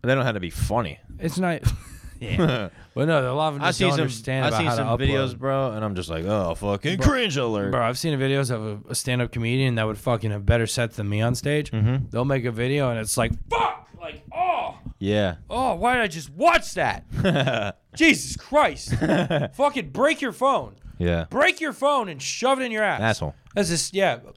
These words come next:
Speaker 2: Dude, nice.
Speaker 1: Nice, dude.
Speaker 2: First time
Speaker 1: Pound.
Speaker 2: we've ever agreed on it.
Speaker 1: Yeah. Um, so, all right, let's
Speaker 2: Some, some people just don't got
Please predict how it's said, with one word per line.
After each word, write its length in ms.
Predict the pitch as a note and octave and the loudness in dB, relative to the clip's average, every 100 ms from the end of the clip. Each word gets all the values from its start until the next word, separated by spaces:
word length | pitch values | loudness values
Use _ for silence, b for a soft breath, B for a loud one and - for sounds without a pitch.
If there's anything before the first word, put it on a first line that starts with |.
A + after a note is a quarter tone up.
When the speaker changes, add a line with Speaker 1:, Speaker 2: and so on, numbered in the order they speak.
| - | -10
Speaker 2:
Dude, 200 | A3 A#2+ | -8 -6
nice. 300 | C#3+ C3+ - | -6 -6 -2
Speaker 1:
Nice, 280 | G#2+ D2 - | -2 -2 -8
dude. 100 | E2+ | -6
Speaker 2:
First 180 | E3 - | -6 0
time 120 | F3+ | 0
Speaker 1:
Pound. 200 | B2 - | 0 -2
Speaker 2:
we've 80 | D3 | -2
ever 180 | D3 C#3+ | 0 0
agreed 200 | C#3+ B2+ | 0 0
on 140 | G2+ | 0
it. 80 | G2+ | 0
Speaker 1:
Yeah. 220 | E2+ D2+ - b - - | 0 0 -8 b -16 -8
Um, 260 | D2+ D2+ - | -4 -2 -4
so, 260 | - D#2 D#2+ | -8 -12 -10
all 60 | G#2+ | -6
right, 120 | F#2+ | -4
let's 140 | G2 | -4
Speaker 2:
Some, 220 | C3+ C3 - - | -6 -8 -8 -6
some 140 | C#3 C3+ | -4 0
people 220 | D3 C3 | 2 0
just 200 | B2+ - | -2 -2
don't 420 | C3+ B2+ A2+ G2 | 0 0 -4 -6
got 380 | A#2 A#2 A2 | 0 2 2